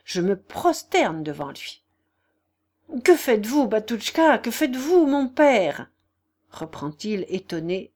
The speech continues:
effrayé même. « Mais c'est qu'il y va de la vie d'un homme, » lui criai-je. « Allons, puisqu'il en est ainsi,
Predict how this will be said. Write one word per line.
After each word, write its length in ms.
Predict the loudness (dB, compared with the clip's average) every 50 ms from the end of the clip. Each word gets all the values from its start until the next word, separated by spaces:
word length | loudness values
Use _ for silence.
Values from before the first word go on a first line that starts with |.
| _ -6
effrayé 560 | -6 -6 -6 -6 -8 -8 -8 -8 -10 -12 -12
même. « 240 | -12 -14 -14 -16 -18 _ _ _ _ _ _ _ _ _ _ _ _ _ _ _ _ _ _ _ -20 -20 -8 -2
Mais 120 | 0 0 2
c'est 220 | 4 2 2 2
qu'il 200 | 4 4 4 6
y 100 | 6 4
va 240 | 4 4 2 2 4
de 100 | 2 4
la 160 | 4 6 6
vie 180 | 6 4 2 -2
d'un 300 | 0 -2 -2 0 0 2
homme, » 480 | 2 4 4 4 4 2 0 -2 -6 -10 _ _ _ _ _ -18 -14
lui 120 | -14 -14
criai-je. « 680 | -12 -12 -12 -12 -10 -10 -12 -12 -12 -12 -14 -16 -18 _ _ _ _ _ _ _ _ _ _ _ _ _ _ _ _ _ _ _ _ _ _ _
Allons, 480 | -2 2 4 4 6 6 4 4 2 0
puisqu'il 460 | -2 -4 -6 -6 -4 -2 -2 -2 0
en 100 | 0 0
est 200 | 0 0 -2 -2
ainsi, 540 | -4 -4 -4 -6 -6 -4 -2 0 -2 -2 -4